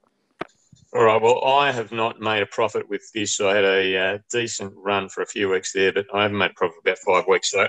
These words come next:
I am going back to the formula that is tried and true, and that is my, uh, best bet in Melbourne when it's nice and early on the card. There's, uh, no problems with the track,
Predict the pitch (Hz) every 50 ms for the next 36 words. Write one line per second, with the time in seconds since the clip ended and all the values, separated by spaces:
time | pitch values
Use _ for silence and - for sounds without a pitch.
0 | - 117 117 123 123 117 107 104 101 113 110 107 101 98 98 107 - - - -
1 | 107 104 101 110 - _ _ _ - - _ _ - - 110 104 - - - 180
2 | 185 196 196 185 135 117 120 131 139 135 - _ _ _ _ _ _ _ _ _
3 | - 120 120 - - 123 117 107 - - - 143 139 139 135 127 120 113 - -
4 | 139 123 117 117 113 117 120 120 117 113 107 - - 110 107 107 104 104 104 104
5 | 104 104 101 104 107 - _ - 123 123 117 - - _ - 113 104 104 101 98
6 | 101 104 107 104 101 101 98 101 98 98 101 - - 107 101 104 98 - 107 107
7 | - 107 107 107 104 104 101 98 98 95 - - 101 98 98 98 98 98 98 101
8 | - _ _ 87 85 - - - - 92 90 90 92 92 95 101 107 - 120 101
9 | 104 101 104 98 98 95 - - 107 95 95 101 - -